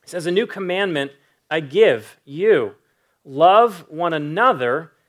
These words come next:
as I have loved you. So you must, as I have loved you, you must love one another. By this," verse thirty-five,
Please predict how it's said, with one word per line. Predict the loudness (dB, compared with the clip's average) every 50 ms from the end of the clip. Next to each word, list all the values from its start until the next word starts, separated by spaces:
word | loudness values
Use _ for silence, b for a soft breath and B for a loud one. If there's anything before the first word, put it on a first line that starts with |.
| _ _ _
as | -4 -4 -4 -6 -6
I | -4 -2 -2 -2
have | -2 -4 -6 -6 -4
loved | -2 0 2 2 0 0 -4 -12 -20
you. | -14 -8 -2 0 0 0 0 -6 -12 _ _ _ _ _ _
So | _ -6 -2 -2
you | -2 0 -2 -4
must, | -4 -4 -4 -2 0 0 0 0 -2 -4 -14 -18 -20 -20 _ _ _ _ _ _ _ _ _ _ _ _ _ _ _ _ _ _ _ _ _ _ _ _ _ _ _
as | -2 -2 -2 -4 -6 -6
I | -2 0 0 0
have | 0 0 -2 -2 -2 -2 2
loved | 2 2 2 2 -2 -10
you, | -10 -2 0 2 2 2 2 -2 -4 -8
you | _ -12 -8 -6 -4 -4
must | -4 -4 -4 -2 0 0 0 0 -2 -4 -12 -20 _ _ -14
love | -6 -2 2 4 6 6 6 6 4 2 -6 _ _
one | -10 -8 -4 -4 -2 -4 -4 -6 -10 _
another. | -10 -8 -6 -2 0 0 0 0 -2 -8 -10 _ _ _ _ _ _ _ _ _ _ _ _ _ _ _ _ _ _ _ _
By | -20 -18 -2 0 2 4 4 4 2 2 -2 -6
this," | -10 0 2 4 4 4 2 0 -6 -12
verse | -10 -10 -10 -8 -6
thirty-five, | -6 -4 -4 -4 -6 -2 0 2 2 2 2 0